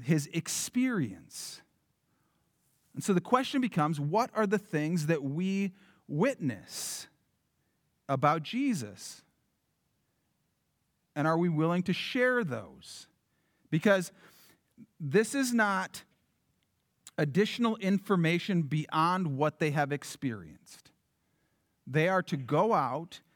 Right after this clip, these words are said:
and to witness, to say,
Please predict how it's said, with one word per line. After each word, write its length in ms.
and 220
to 360
witness, 880
to 140
say, 500